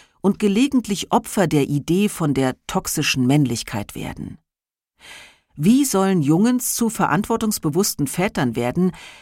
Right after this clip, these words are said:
wenn man ihnen das Mannsein madig macht?", fragt Charlotte Merz. Hat Friedrich Merz ein Problem mit Frauen?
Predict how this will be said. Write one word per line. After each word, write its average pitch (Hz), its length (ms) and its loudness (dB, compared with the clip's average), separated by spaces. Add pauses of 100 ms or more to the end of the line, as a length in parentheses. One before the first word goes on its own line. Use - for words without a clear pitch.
(140)
wenn 190 240 4
man 262 200 4
ihnen 226 340 2
das 185 240 -2
Mannsein 151 600 2
madig 147 460 0
macht?", - 380 -6 (340)
fragt - 420 -4
Charlotte 117 420 -4
Merz. - 520 -6 (1900)
Hat 196 300 -2
Friedrich 269 500 -4
Merz 131 380 0
ein 160 180 0
Problem 139 600 -2
mit 214 160 -2
Frauen? 190 640 -6